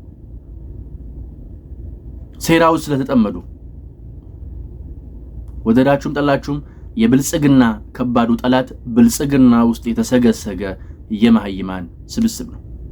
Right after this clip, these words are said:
ህልመኞች አሉ፣ ጎበዞች አሉ፣ ሯጮች አሉ፣ ታታሪዎች አሉ። በዛው ልክ ጎባጣ ኢህአዴጎች አሉ። የፋኖ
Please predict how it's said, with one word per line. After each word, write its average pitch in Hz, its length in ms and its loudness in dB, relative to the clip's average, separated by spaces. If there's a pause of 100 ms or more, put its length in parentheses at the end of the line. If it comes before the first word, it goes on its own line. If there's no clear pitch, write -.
(300)
ህልመኞች 156 600 2
አሉ፣ 101 160 -4 (320)
ጎበዞች 127 500 4
አሉ፣ 92 160 -8 (320)
ሯጮች 127 440 -2
አሉ፣ 101 160 -4 (280)
ታታሪዎች 127 500 0
አሉ። - 120 -10 (320)
በዛው 113 420 0
ልክ 127 200 2 (260)
ጎባጣ 113 400 2
ኢህአዴጎች 98 540 -8
አሉ። - 180 -10 (2000)
የፋኖ 247 300 4